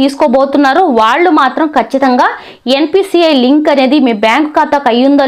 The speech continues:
లేదో ఒకసారి బ్యాంకుకి వెళ్ళైనా చెక్ చేసుకోండి. ఎందుకంటే డబ్బులు అనేది పడదన్నమాట. So ఈ విధంగా కూడా ఉండాలి. అయితే దీన్ని ఎప్పటి నుంచి అప్లై చేసుకోవాలని చూసుకున్నట్లయితే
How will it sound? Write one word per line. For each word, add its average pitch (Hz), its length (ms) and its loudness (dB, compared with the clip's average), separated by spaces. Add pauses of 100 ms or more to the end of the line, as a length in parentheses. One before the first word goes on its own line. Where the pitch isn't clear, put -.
లేదో 240 180 0
ఒకసారి 226 340 -4
బ్యాంకుకి 277 340 2
వెళ్ళైనా 254 300 0
చెక్ 208 220 -8
చేసుకోండి. 262 460 0 (120)
ఎందుకంటే 262 340 0 (140)
డబ్బులు 233 260 0
అనేది 240 200 2 (180)
పడదన్నమాట. 214 760 -2 (500)
So 339 100 2 (1000)
ఈ 269 100 2
విధంగా 311 280 0 (100)
కూడా 269 160 0
ఉండాలి. 269 300 0 (200)
అయితే 302 260 -2
దీన్ని 285 180 2 (140)
ఎప్పటి 269 300 -4
నుంచి 302 180 -2 (160)
అప్లై 262 200 0 (120)
చేసుకోవాలని 233 560 0
చూసుకున్నట్లయితే 220 640 -2